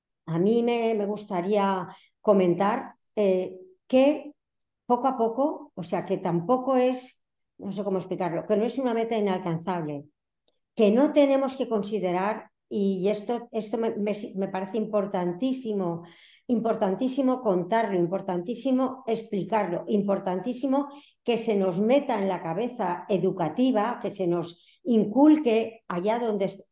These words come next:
en cualquiera de las, de las, mm, disciplinas en cualquiera de las etapas de nuestra vida de educación, que nos in-, se nos incluya la igualdad.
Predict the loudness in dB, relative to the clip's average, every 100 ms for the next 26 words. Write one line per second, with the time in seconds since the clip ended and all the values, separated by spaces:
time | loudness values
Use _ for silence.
0 | -2 -2 2 0 2 2 2 4 0 0
1 | -2 -4 -14 _ _ 2 4 4 0 -4
2 | -16 -6 0 2 2 -2 -2 -2 -2 -2
3 | -2 2 2 2 -2 -6 -12 _ _ -4
4 | 0 0 2 2 4 2 0 -2 -4 -2
5 | -2 0 0 0 -2 -2 0 2 0 -2
6 | -4 -4 -6 -2 2 2 0 -10 _ _
7 | 0 2 2 2 0 0 -2 -2 -2 -2
8 | -2 -4 -2 0 0 -2 0 0 0 -4
9 | -6